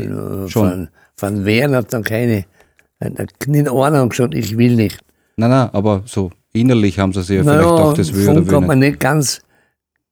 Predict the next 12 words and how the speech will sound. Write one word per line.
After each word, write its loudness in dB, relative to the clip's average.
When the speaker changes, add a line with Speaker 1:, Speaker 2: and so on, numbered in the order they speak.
Speaker 1:
getaugt, -4
weil, -4
weil -2
es 0
nicht -2
so 2
geraucht -6
hat -2
dabei. -4
Speaker 2:
<laughs> -6
Speaker 1:
Nein, 2
einfach, 0